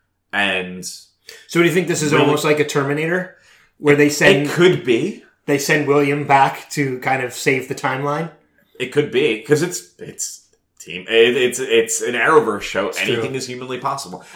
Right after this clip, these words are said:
Speaker 1: I would really not be pleased if they did that,
Speaker 2: <laughs> No, me
Speaker 1: but
Speaker 2: neither.
Speaker 1: it, but
Speaker 2: It's one of the reasons why I'm really not buying William from the future.
Speaker 1: Yeah.
Speaker 2: I, I think there's a better chance it's the Barry Allen. But I don't even think it's that, because remember, what we know of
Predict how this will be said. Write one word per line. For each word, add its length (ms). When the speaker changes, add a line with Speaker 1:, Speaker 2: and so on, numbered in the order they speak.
Speaker 1:
I 100
would 160
really 420
not 440
be 300
pleased 360
if 80
they 220
did 200
that, 180
Speaker 2:
<laughs> 20
No, 100
me 60
Speaker 1:
but 160
Speaker 2:
neither. 340
Speaker 1:
it, 360
but 160
Speaker 2:
It's 120
one 120
of 60
the 60
reasons 260
why 100
I'm 120
really 160
not 200
buying 280
William 280
from 140
the 80
future. 340
Speaker 1:
Yeah. 360
Speaker 2:
I, 200
I 20
think 180
there's 160
a 100
better 260
chance 380
it's 220
the 500
Barry 400
Allen. 280
But 180
I 80
don't 160
even 140
think 220
it's 120
that, 240
because 540
remember, 520
what 200
we 120
know 280
of 240